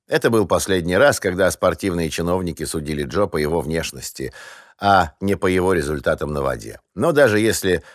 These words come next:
они вообразили, что обескуражили его своим решением, то просчитались. «Мне вечно твердили о том, какой я маленький», сказал Джо в интервью для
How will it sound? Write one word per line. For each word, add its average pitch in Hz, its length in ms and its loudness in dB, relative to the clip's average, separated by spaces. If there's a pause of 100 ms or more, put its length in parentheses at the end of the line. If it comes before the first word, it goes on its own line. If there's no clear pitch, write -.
(120)
они 113 260 2
вообразили, 95 680 2
что 87 220 0
обескуражили 82 760 0
его 78 200 0
своим 71 360 -2
решением, 180 560 0
то 135 240 2
просчитались. 64 920 -4 (1000)
«Мне 233 300 4
вечно 190 420 4
твердили 180 500 4
о 143 120 8
том, 180 200 2
какой 165 340 2
я 156 140 4
маленький», 113 580 2
сказал 78 520 0
Джо 110 320 4
в 95 120 2
интервью 87 540 0
для 98 400 4